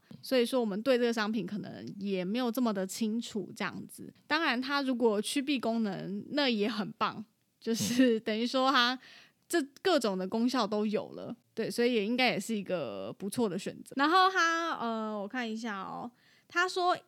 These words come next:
Speaker 1: 印-，另外他有谈到说，就是印象中一定除说自己不伤肝肾，然后还有很多饲主的传说是说口服的这种预防药是比较不安全的，
Speaker 2: 嗯。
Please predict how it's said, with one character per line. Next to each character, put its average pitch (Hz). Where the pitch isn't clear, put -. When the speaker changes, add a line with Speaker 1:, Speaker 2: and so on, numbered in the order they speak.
Speaker 1:
印-， 302
另 339
外 330
他 302
有 202
谈 208
到 233
说， 208
就 214
是 214
印 311
象 269
中 233
一 226
定 233
除 190
说 233
自 247
己 185
不 214
伤 202
肝 190
肾， -
然 220
后 240
还 262
有 233
很 208
多 220
饲 277
主 190
的 170
传 202
说 220
是 240
说 214
口 202
服 175
的 190
这 226
种 202
预 254
防 -
药 208
是 233
比 220
较 220
不 294
安 208
全 208
的， -
Speaker 2:
嗯。 -